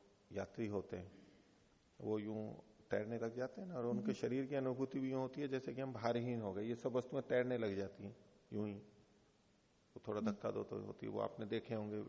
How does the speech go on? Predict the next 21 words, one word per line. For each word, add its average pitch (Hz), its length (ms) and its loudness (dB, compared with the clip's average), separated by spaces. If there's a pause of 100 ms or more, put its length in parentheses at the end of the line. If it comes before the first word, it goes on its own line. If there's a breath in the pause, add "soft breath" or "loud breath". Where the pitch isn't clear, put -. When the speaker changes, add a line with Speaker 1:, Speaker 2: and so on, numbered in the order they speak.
(160)
Speaker 1:
चित्रों 101 300 -6
के - 140 -6
अंदर, 98 220 -4
वीडियो 98 320 -2
के 104 140 -8
अंदर, 101 260 -2 (680 loud breath)
तो 123 140 4
वो 127 300 2
भारहीनता 123 600 0
का 120 180 2
अनुभव 98 280 -2
होता 85 220 -14
है। - 500 -2
<clears throat> - 680 -16
यहाँ 110 200 2
भी 156 140 4 (160)
स्थिति 127 300 -2
पैदा 123 280 2
की 127 180 0
जाती 107 340 0
है, 113 120 0